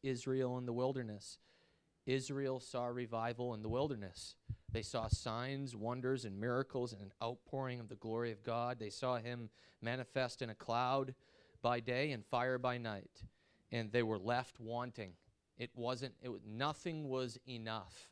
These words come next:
right? As Kate was saying. They said, "Oh, can he give meat? Can he give water? Will he do this? Will he do that?"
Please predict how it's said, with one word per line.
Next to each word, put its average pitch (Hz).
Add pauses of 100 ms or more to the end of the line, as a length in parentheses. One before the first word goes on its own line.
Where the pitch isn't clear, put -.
(120)
right? 113 (120)
As 117
Kate 117
was 107
saying. 113 (420)
They 110
said, 120
"Oh, 170
can 151
he 143
give 131
meat? 160 (540)
Can 104
he 107
give 127
water? 135 (500)
Will 113
he 139
do 139
this? 165
Will 127
he 147
do 139
that?" 151